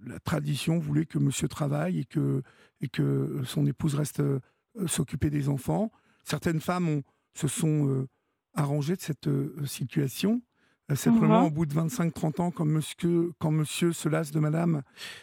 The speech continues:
Speaker 1: euh, et qu'il rencontre une petite jeune de vingt-cinq, trente piges, et qu'il s'en
Speaker 2: Tout
Speaker 1: va
Speaker 2: à fait.
Speaker 1: avec, euh, dans la retraite de madame après, sur le curriculum de madame quand elle cherche du travail,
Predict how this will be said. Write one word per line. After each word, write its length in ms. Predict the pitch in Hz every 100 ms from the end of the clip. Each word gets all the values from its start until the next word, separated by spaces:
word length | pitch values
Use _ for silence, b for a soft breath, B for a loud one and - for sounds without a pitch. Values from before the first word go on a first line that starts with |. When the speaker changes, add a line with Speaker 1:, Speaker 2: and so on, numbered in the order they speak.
| B
Speaker 1:
euh, 200 | 151 147 160
et 60 |
qu'il 180 | 131 151
rencontre 360 | 151 147 156 143
une 100 | 143
petite 300 | 156 - 139
jeune 200 | 156 156
de 80 |
vingt-cinq, 380 | 143 151 143 151
trente 240 | - 156 139
piges, 340 | 165 170 143 - B B B
et 60 | 156
qu'il 200 | - 139
s'en 160 | - 151
Speaker 2:
Tout 80 |
Speaker 1:
va 60 | 185
Speaker 2:
à 40 |
fait. 100 | 139 190
Speaker 1:
avec, 220 | 254 302 - B B B B
euh, 380 | 160 143 143 151 220
dans 160 | 156 160
la 80 |
retraite 380 | 160 151 - 170
de 80 | 151
madame 300 | 143 143 147
après, 380 | 139 - 147 143 - _ -
sur 120 | 151
le 100 | 143
curriculum 540 | - 160 151 156 160
de 100 | 151
madame 280 | 147 151 156
quand 220 | - -
elle 60 | 143
cherche 280 | - 156 135
du 140 | 147
travail, 520 | - 156 151 151 139